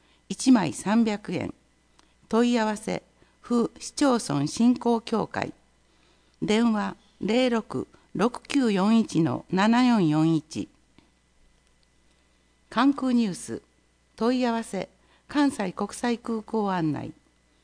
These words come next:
電話、四五五の二五零零。関西国際空港、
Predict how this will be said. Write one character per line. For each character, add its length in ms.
電 280
話、 280
四 280
五 220
五 240
の 180
二 300
五 240
零 260
零。 280
関 240
西 240
国 220
際 280
空 260
港、 320